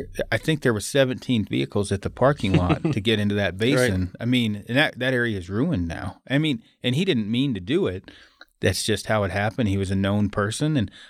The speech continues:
Speaker 1: I'd have guys message me, "I sat on that same rock David did." And I'm like, "What, did you kill that same fucking deer David did? 'Cause I didn't see your picture."
Speaker 2: Yeah.
Speaker 1: You know, but,
Speaker 2: All right.
Speaker 1: that, you know, <laughs> but
Speaker 2: That's the first place I got it. It's kinda funny you said that. I got it for Crystal River Outfitters, uh, right there out of Marble.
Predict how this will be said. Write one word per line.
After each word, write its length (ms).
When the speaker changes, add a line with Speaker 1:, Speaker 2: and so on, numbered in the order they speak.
Speaker 1:
I'd 120
have 180
guys 320
message 360
me, 140
"I 120
sat 220
on 100
that 140
same 300
rock 220
David 340
did." 320
And 100
I'm 80
like, 160
"What, 120
did 160
you 80
kill 240
that 180
same 220
fucking 320
deer 180
David 320
did? 200
'Cause 140
I 80
didn't 160
see 120
your 180
picture." 440
Speaker 2:
Yeah. 240
Speaker 1:
You 80
know, 180
but, 240
Speaker 2:
All 80
right. 220
Speaker 1:
that, 100
you 120
know, 260
<laughs> 280
but 360
Speaker 2:
That's 160
the 80
first 200
place 220
I 80
got 240
it. 60
It's 100
kinda 160
funny 220
you 80
said 180
that. 120
I 60
got 220
it 80
for 100
Crystal 360
River 260
Outfitters, 720
uh, 240
right 180
there 120
out 120
of 60
Marble. 440